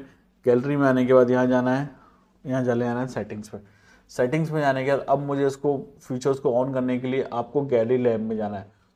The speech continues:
तो उसको आपको इनेबल करने की ज़रूरत नहीं पड़ती, ऑटोमेटिक इनेबल हो जाता है। और इसके अंदर आपको काफ़ी हद तक नए नए फीचर ऐड ऑन किए गए हैं, जैसे कि सबसे ऊपर मिला है show sticky data and location, uh, hamburger menu in viewer button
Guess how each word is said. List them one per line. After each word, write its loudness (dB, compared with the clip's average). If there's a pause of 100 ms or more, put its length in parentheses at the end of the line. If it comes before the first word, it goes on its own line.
तो 2
उसको 4
आपको 8
इनेबल 0
करने 0
की 0
ज़रूरत 2
नहीं -4
पड़ती, 4
ऑटोमेटिक 2
इनेबल 0
हो 0
जाता 4
है। 0 (320)
और 4
इसके 0
अंदर 4
आपको 2 (120)
काफ़ी 2
हद -6
तक 2
नए -2
नए -2
फीचर -4
ऐड -4
ऑन -6
किए -4
गए -4
हैं, -14 (340)
जैसे 0
कि 0
सबसे -2
ऊपर 2
मिला 2
है 4
show 2
sticky -2
data 6
and 0
location, 0 (640)
uh, 0 (140)
hamburger 2
menu -2 (140)
in -4
viewer 4
button 2